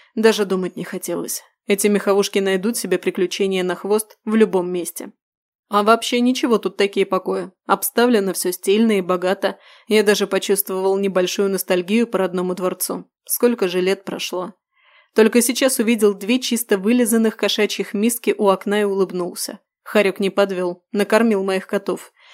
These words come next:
И, видимо, после этого сразу слинял, чтобы не стать их игрушкой. Предусмотрительный зверь. Быстро облачился в новую одежду,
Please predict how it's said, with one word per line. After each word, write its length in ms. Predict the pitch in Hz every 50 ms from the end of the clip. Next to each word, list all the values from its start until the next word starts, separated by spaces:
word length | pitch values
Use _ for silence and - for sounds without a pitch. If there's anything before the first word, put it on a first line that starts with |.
| - - _
И, 120 | 214 220
видимо, 320 | 214 233 208 233 233 233 220
после 360 | 226 226 220 - 233 220 240
этого 280 | 277 262 285 262 262
сразу 360 | 262 - - 214 214 202 220 214
слинял, 440 | - - 202 202 208 220 240 247
чтобы 280 | 233 - - 196 185 196
не 120 | 196 196
стать 300 | 185 - - 208 202 -
их 120 | 202 190 -
игрушкой. 640 | 202 180 180 185 175 - - - 165 180 190 - _ _ _ _ _
Предусмотрительный 920 | - 196 196 185 185 180 - 214 220 247 - 269 214 - - 190 196 214 220
зверь. 360 | 208 202 185 180 - - _ _ _ _ _ _ _ _ -
Быстро 380 | 202 208 285 285 - 220 208
облачился 520 | 208 208 208 196 196 - 254 240 233 - 190
в 60 | 202
новую 260 | 190 190 185 185 185
одежду, 480 | 190 180 175 202 214 208 196 202 196